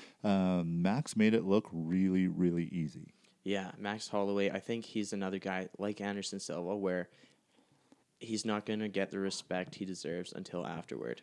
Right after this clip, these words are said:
Speaker 2: We're gonna
Speaker 1: Yeah.
Speaker 2: look back at the, at the run Max Holloway's on. We're gonna go, "Wow."
Speaker 1: That was amazing.
Speaker 2: Yeah.
Speaker 1: What do you think about, uh, Anderson Silva fighting, um,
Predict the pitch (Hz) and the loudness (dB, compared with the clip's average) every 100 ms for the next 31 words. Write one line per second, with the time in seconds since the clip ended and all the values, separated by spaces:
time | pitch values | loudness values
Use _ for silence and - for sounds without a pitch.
0 | - 85 107 107 95 95 - 87 82 95 | -2 0 2 0 0 -2 -2 -4 -4 -6
1 | 92 87 87 - 90 92 90 90 90 90 | -8 -6 -6 -6 -8 -6 -6 -6 -6 -10
2 | - - 90 92 - 87 87 85 - 58 | -14 -12 -10 -10 -8 -6 -6 -6 -10 -12
3 | - - 87 - - 78 78 62 - _ | -14 -14 -14 -12 -12 -12 -12 -12 -18 _
4 | - 78 78 73 71 73 71 76 - 92 | -6 -4 -2 -4 -6 -4 -2 -4 -2 -4
5 | 87 - - - 117 135 127 123 107 104 | -4 -10 -14 4 10 10 10 8 10 12
6 | 101 95 107 92 90 92 95 - 87 - | 12 10 8 8 8 8 6 6 -2 4
7 | 92 90 - 95 90 92 87 90 90 90 | 6 6 6 6 8 6 6 6 6 6
8 | 87 82 80 | 4 2 -4